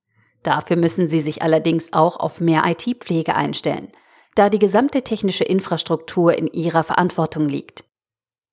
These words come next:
Außerdem fallen für den Webspace auf den Servern des jeweiligen Hosting-Anbieters Kosten an. Das Blog-Thema festlegen. Die allgemeine Ausrichtung eines Blogs festzulegen, fällt nicht immer leicht.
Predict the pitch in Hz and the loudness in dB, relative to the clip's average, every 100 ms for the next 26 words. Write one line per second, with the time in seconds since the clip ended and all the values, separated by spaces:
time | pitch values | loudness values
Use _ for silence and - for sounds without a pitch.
0 | _ - 165 139 147 151 151 156 156 160 | _ -4 -2 -2 0 -2 2 0 0 0
1 | 160 165 170 - 175 170 - - 151 151 | 2 2 0 -2 0 0 -2 0 0 2
2 | 170 170 185 196 180 - 156 151 147 147 | 2 4 2 2 -2 -2 0 0 0 0
3 | 151 170 180 170 165 165 165 175 165 - | -2 -2 -2 0 2 2 0 -2 -4 -2
4 | 202 - 175 156 147 - _ _ _ _ | -4 -2 -2 0 -4 -8 _ _ _ _
5 | _ _ _ _ _ _ _ _ _ _ | _ _ _ _ _ _ _ _ _ _
6 | _ _ _ _ _ _ - 294 - - | _ _ _ _ _ _ 0 0 0 2
7 | 156 - - 165 165 - 156 - 165 151 | 2 0 -6 -2 -2 0 -2 0 -2 -2
8 | - - _ _ _ _ _ _ _ _ | -4 -14 _ _ _ _ _ _ _ _
9 | - 233 233 285 311 285 196 185 160 190 | -2 2 2 2 2 4 4 4 4 2
10 | - 247 285 254 180 170 160 - 156 240 | 0 -4 -2 0 0 0 -2 0 2 2
11 | - - 247 - 190 175 170 220 269 - | -2 -2 -4 -2 0 0 0 0 -2 -2
12 | 262 - 196 175 - 160 160 214 175 156 | -4 0 0 0 0 0 4 4 2 -4
13 | - | -18